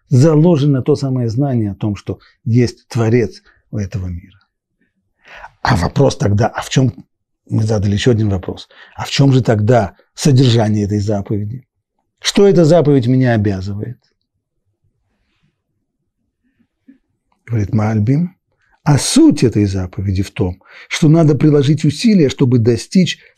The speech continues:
отчётливого и ясного понимания этих вещей. Знание, оно у нас есть, конечно,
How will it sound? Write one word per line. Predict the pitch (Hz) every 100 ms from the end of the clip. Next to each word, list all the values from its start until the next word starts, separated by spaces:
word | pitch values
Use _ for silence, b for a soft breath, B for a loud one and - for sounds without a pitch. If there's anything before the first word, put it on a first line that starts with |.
| _
отчётливого | 165 156 - - 208 202 - 127 113 101 92 90 -
и | 123
ясного | 113 104 165 170 - 113
понимания | 101 113 113 117 113 104
этих | 110 -
вещей. | 107 - 101 101 _ _ _ _
Знание, | 92 117 107 104 107
оно | 110 113 113
у | 117
нас | 117 123 -
есть, | 220 120 87 -
конечно, | - 107 113 82 -